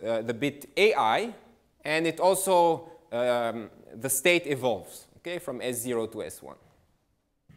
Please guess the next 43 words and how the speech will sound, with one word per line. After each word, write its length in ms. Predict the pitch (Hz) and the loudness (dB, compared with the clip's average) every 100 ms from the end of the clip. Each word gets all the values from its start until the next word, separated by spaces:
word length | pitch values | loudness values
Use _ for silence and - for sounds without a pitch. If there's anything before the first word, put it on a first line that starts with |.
| _ _ _ _ _ _ _ _ _ _ _ _ | _ _ _ _ _ _ _ _ _ _ _ _
Okay, 300 | 147 247 254 | 0 2 4
so 140 | 214 | 2
note 260 | 196 233 220 | 2 2 4
that 140 | 202 | 2
there 140 | 180 180 | 6 6
is 240 | 175 151 | 4 2
always 440 | - 220 220 190 - | 4 6 6 4 4
such, 360 | 147 143 - | 0 0 -4
it's 260 | - 139 - | -6 -6 -4
always, 460 | 165 196 185 160 135 | 2 4 4 2 -2
for 160 | - 147 | -6 0
any 540 | 185 214 220 202 180 - 87 117 | 2 2 2 0 -2 -6 -16 -2
joint 280 | 165 175 | 0 0
distribution 500 | 160 - 165 196 160 | -2 -4 -4 -4 -2
I 80 | 147 | -4
take 240 | 143 170 156 | 0 -2 -2
on 140 | 147 | -2
A 120 | 151 | -2
one, 280 | 151 151 139 147 | 0 -2 -4 -4
A 160 | 165 | -2
N, 200 | 208 247 | 0 0
there's 200 | 190 156 | 2 2
always 360 | 151 180 175 165 | 4 4 4 0
such 460 | - 160 160 - - | 2 0 0 -12 -10
a 40 | 120 | -6
map 300 | 135 147 127 | 0 0 -2
that 160 | 123 | -4
I 80 | 117 | -4
can 220 | 113 127 | -4 -8
define. 500 | 143 233 220 151 180 170 - _ _ _ | -6 -4 -2 -2 -4 -10 -20 _ _ _
So 240 | - 127 | -6 -4
for 140 | 120 135 | 0 -2
example, 480 | 131 151 165 151 139 | 0 0 0 -2 4
one, 360 | 165 190 170 | 4 4 0
one 200 | 147 180 | -2 0
of 160 | 180 131 | 0 2
them 200 | 139 139 | 0 2
would 160 | 135 | -4
be 140 | 120 143 | -4 -2
just 320 | 139 135 - | 0 -2 -4
to 80 | - | -8
say 300 | - 139 135 | -2 0 2
that 280 | 123 120 | 0 -4